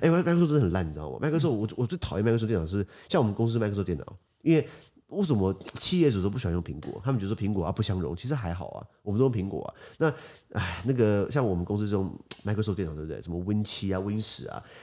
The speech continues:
你注意看哦，苹果电脑就是电-，电脑软体要更新，苹果不会逼你更新。当然，如果你更新的话有风险，因为你的，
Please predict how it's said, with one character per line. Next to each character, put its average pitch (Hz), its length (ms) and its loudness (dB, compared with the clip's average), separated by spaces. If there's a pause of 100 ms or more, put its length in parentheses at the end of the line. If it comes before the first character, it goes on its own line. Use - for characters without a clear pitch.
(140)
你 110 140 -2
注 143 120 0
意 165 80 2
看 139 160 0
哦， 90 200 0 (240)
苹 135 200 0
果 151 120 4
电 131 120 0
脑 87 200 0
就 - 120 -10
是 147 160 -4 (140)
电-， 175 160 -2
电 165 100 2
脑 123 60 4
软 101 140 2
体 107 80 -2
要 85 80 2
更 90 200 -2
新， 82 240 -8 (320)
苹 185 200 0
果 160 120 4
不 101 220 0
会 123 80 4
逼 - 160 -4
你 104 100 0
更 82 220 -2
新。 73 260 -8 (600)
当 170 100 4
然， 160 80 6
如 156 80 6
果 160 80 6
你 120 60 6
更 113 160 4
新 110 80 2
的 104 80 2
话 - 20 2
有 98 80 2
风 87 220 0
险， - 160 -6 (220)
因 139 100 4
为 143 60 6
你 101 80 2
的， 92 120 2